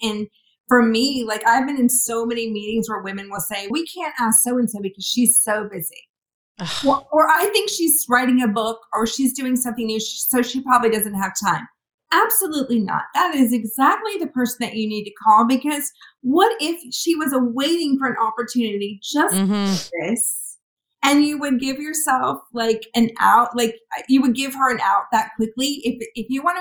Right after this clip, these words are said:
Speaker 1: invite someone to be a part of something, or if you wanna call a, a larger business leader than you and see if she'll mentor you, like, you're really, like,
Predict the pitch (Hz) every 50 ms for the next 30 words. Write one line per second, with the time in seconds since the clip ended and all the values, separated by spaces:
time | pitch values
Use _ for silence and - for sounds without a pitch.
0 | 349 294 262 220 202 - - - 240 226 214 226 220 214 202 - 190 190 196 -
1 | 202 196 202 202 - - 233 220 208 220 208 196 196 196 226 226 240 262 269 254
2 | 254 247 240 233 226 220 226 226 - - - - - - - 196 190 180 - -
3 | - - 180 190 196 196 196 202 214 208 214 214 190 190 202 202 - 226 202 -
4 | - 202 190 196 190 185 190 180 180 175 180 185 196 208 - - 202 - _ 185
5 | 190 185 - - 190 185 180 175 175 180 - 208 202 196 202 220 214 214 220 226
6 | 226 - - - 220 214 - _ 240 247 262 285 339 370 415 453 466 427 403 349
7 | 262 240 220 208 208 202